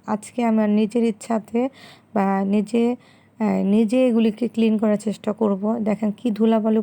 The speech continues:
পড়েছে, শুকনো ন্যাকড়া দিয়ে একটু টান দিলে ধুলাগুলি মুছে যায় বা শুকিয়ে পড়ে যায়। তারপর এগুলিকে আমি কভার লাগিয়ে রাখি যেন রোজ রোজ মুছতে না হয়। রোজার ঈদের সময় একদম ক্লিন করেছিলাম, ডিপ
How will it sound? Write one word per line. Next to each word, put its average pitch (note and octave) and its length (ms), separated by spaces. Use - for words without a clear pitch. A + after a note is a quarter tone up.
পড়েছে, A3 540
শুকনো C4 760
ন্যাকড়া A#3 520
দিয়ে A3+ 440
একটু A3+ 420
টান A3 240
দিলে A3+ 300
ধুলাগুলি G#3 440
মুছে G#3 440
যায় G3+ 260
বা G3+ 440
শুকিয়ে - 640
পড়ে A3 260
যায়। F#3+ 200
তারপর B3 280
এগুলিকে B3+ 380
আমি A#3+ 120
কভার A3+ 300
লাগিয়ে A3+ 320
রাখি A#3 400
যেন G#3 420
রোজ G3+ 260
রোজ G#3+ 340
মুছতে G#3 320
না G3+ 200
হয়। F#3+ 260
রোজার A3 300
ঈদের A3+ 220
সময় A3+ 300
একদম G#3+ 320
ক্লিন A3 260
করেছিলাম, A3 720
ডিপ G#3+ 180